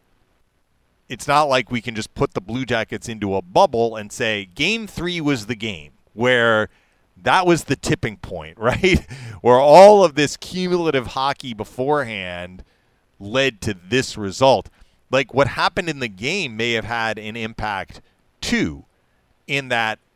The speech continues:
they were a little deflated, that they had this glorious chance to go up, and we know how good they are with the lead. They squandered it, hit a post on the five-on-three,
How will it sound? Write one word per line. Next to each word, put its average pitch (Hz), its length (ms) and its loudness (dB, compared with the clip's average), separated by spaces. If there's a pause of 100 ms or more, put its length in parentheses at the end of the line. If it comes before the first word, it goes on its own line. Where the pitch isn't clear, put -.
(200)
they 131 180 2
were 180 160 4
a 143 80 4
little 127 260 -2
deflated, 160 680 -6 (280)
that 120 360 -2
they 120 160 -4
had 135 280 -4
this 123 160 -8
glorious 139 580 0
chance 151 540 -10
to 117 100 -12
go 120 300 2
up, 123 320 6
and 110 100 -6
we 107 140 -10
know 127 180 2
how 143 120 0
good 117 360 0
they 127 160 -4
are 123 160 2
with 117 160 -2
the 113 80 -10
lead. 113 560 -10 (400)
They 110 120 -4
squandered 147 720 0
it, 85 200 -10 (260)
hit 123 220 0
a 170 60 2
post 107 500 -4
on 113 80 -14
the 107 80 -6
five-on-three, 98 1000 -8